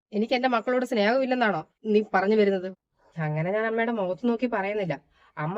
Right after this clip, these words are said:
അമ്മയുടെ രണ്ട് ആമക്കളെ സ്നേഹിച്ച് പുന്നാരിച്ചായിരിക്കും വളർത്തിയിട്ടുണ്ടാവുക. അതൊന്നും അമ്മയുടെ മരുമക്കൾക്ക് മനസ്സിലാവൂല. മരുമക്കൾക്ക് മനസ്സിലാകണമെങ്കിലേ ആ സ്നേഹം അമ്മ അവർക്കും കൊടുക്കണം.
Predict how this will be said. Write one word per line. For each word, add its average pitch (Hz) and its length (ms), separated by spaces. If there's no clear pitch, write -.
അമ്മയുടെ 226 340
രണ്ട് 247 240
ആമക്കളെ 233 400
സ്നേഹിച്ച് 226 440
പുന്നാരിച്ചായിരിക്കും 214 680
വളർത്തിയിട്ടുണ്ടാവുക. 185 680
അതൊന്നും 226 280
അമ്മയുടെ 254 280
മരുമക്കൾക്ക് 226 520
മനസ്സിലാവൂല. 233 540
മരുമക്കൾക്ക് 190 540
മനസ്സിലാകണമെങ്കിലേ 208 680
ആ - 20
സ്നേഹം 196 340
അമ്മ 190 180
അവർക്കും 170 320
കൊടുക്കണം. 143 320